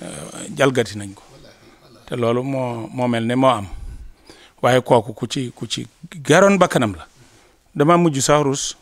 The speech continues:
jekki-jekki tàggoo. Te man la ma taxoon a ñëw boobu du loolu. Waaye moom amatul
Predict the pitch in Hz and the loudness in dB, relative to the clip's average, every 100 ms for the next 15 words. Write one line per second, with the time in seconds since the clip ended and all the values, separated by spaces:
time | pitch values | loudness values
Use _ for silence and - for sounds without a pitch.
0 | _ _ _ _ _ _ _ _ _ _ | _ _ _ _ _ _ _ _ _ _
1 | _ - 131 131 - 120 123 - - 117 | _ -10 -2 -2 -2 -6 -6 -4 0 0
2 | 101 92 - _ _ - _ _ _ - | 0 -12 -20 _ _ -20 _ _ _ -20
3 | - _ _ _ _ - 127 127 123 127 | -20 _ _ _ _ -10 -6 -4 -4 -2
4 | 139 143 143 127 107 107 104 110 113 107 | 0 0 0 0 -2 -4 -6 -8 -8 -8
5 | 110 110 117 101 - 123 135 139 143 127 | -8 -4 -4 -6 -10 -2 0 2 0 -2
6 | - 151 156 143 139 | 0 2 2 2 0